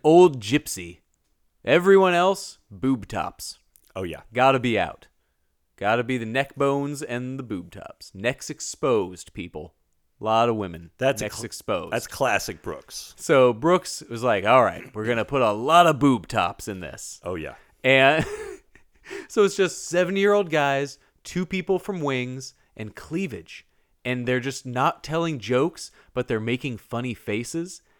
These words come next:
Speaker 1: And it got laughs the whole night. You
Speaker 2: <laughs>
Speaker 1: cannot deny that even though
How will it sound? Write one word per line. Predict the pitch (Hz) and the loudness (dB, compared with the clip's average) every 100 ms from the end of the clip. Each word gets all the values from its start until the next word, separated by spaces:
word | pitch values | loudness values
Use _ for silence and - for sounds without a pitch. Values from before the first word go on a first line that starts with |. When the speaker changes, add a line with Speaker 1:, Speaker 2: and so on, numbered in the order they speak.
| _ _ | _ _
Speaker 1:
And | 120 120 113 107 - _ - | -10 -6 -6 -8 -14 _ -16
it | 113 | -12
got | 123 123 - | -6 -6 -8
laughs | 95 120 117 92 - _ _ | -14 -14 -14 -16 -20 _ _
the | 110 | -14
whole | - _ _ - 139 107 | -14 _ _ -4 -2 -2
night. | 95 98 82 - - - 110 | -4 -10 -12 -18 -18 -14 -10
You | 127 | -8
Speaker 2:
<laughs> | 151 | -2
Speaker 1:
cannot | 185 185 170 | 2 2 0
deny | 202 190 135 | 0 2 2
that | 110 127 | 0 -4
even | 151 170 180 | -4 -4 0
though | 165 98 82 | 2 2 -2